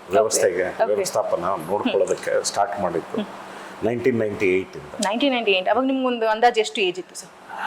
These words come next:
Speaker 1: ಆ, ಟ್ವೆಂಟಿ ಫೋರ್, ಟ್ವೆಂಟಿ ಫೈವ್.
Speaker 2: ಟ್ವೆಂಟಿ ಫೋರ್, ಟ್ವೆಂಟಿ ಫೈವ್. God, ಓಕೆ. <laughs> ಓಕೆ. So ಆ ಇಯರ್ ಇಂದನೂ ಕೂಡ ಥಿಯೇಟರ್ ನೋಡ್ಕೊಂಡು
Speaker 1: ಎಸ್.
Speaker 2: ತಂದೆ ಜೊತೆ ಥಿಯೇಟರ್ ವೃತ್ತಿಯಿಂದ
Speaker 1: ಹೌದು.
Speaker 2: ಶುರು ಮಾಡ್ಕೊಂಡು ಬಂದ್ರಿ.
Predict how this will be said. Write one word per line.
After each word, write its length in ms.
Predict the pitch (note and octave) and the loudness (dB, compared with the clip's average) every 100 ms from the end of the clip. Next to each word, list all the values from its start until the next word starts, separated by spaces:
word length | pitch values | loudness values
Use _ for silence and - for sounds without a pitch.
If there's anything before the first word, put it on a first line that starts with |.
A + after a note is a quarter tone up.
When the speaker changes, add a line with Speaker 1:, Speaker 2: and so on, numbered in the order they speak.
| - - - | -6 -6 0
Speaker 1:
ಆ, 600 | A2 A2+ A2+ A2+ A2 A2 | 2 4 4 2 2 0
ಟ್ವೆಂಟಿ 800 | - B2 C3 C3 C#3 C3+ C3 B2+ | 0 0 0 2 2 4 4 2
ಫೋರ್, 300 | G#2+ C3+ D3+ | 4 6 4
ಟ್ವೆಂಟಿ 400 | - - A#2+ B2 | 2 -6 0 0
ಫೈವ್. 200 | B2 A#2+ | 2 0
Speaker 2:
ಟ್ವೆಂಟಿ 220 | G3+ G3+ | 0 -4
ಫೋರ್, 180 | G#3 G#3+ | -6 -6
ಟ್ವೆಂಟಿ 200 | G#3 G3 | -6 -2
ಫೈವ್. 180 | F#3+ - | -2 2
God, 260 | - - G3 | 2 4 2
ಓಕೆ. 160 | - | 2
<laughs> 800 | - - A#3 B3 A3+ G#3 - - | 0 -4 -2 0 2 0 -2 -2
ಓಕೆ. 200 | G3+ F3+ - - - - | 0 0 -2 -8 -4 2
So 60 | |
ಆ 500 | G3 F#3+ C4 D#4 D#4 | 6 10 12 10 6
ಇಯರ್ 360 | C4 A#3 C4 C4+ | 0 2 4 4
ಇಂದನೂ 320 | C4 B3+ C4 | 4 2 2
ಕೂಡ 180 | B3+ A#3+ D#4+ C#4+ A3 | 4 8 10 10 8
ಥಿಯೇಟರ್ 800 | A#3 A#3+ C4 B3 A3+ G3+ F#3 - - | 6 2 6 6 6 2 0 -4 -4
ನೋಡ್ಕೊಂಡು 500 | G#3+ B3 C4 B3 C4+ | 6 6 6 2 0
Speaker 1:
ಎಸ್. 80 | D#4+ | 4
Speaker 2:
ತಂದೆ 280 | G3+ A3 C#4 | 4 6 4
ಜೊತೆ 380 | B3 A#3+ F#4 - | 4 2 2 2
ಥಿಯೇಟರ್ 340 | A3+ G#3 A3 | 2 2 2
ವೃತ್ತಿಯಿಂದ 500 | G3 F#3+ A3 F#3+ G3+ | -2 4 6 6 4
Speaker 1:
ಹೌದು. 160 | E4+ E4 | 0 0
Speaker 2:
ಶುರು 140 | F3+ | -4
ಮಾಡ್ಕೊಂಡು 400 | F3 D#3 E3 E3 | -6 -4 -4 -4
ಬಂದ್ರಿ. 240 | - - | -4 -6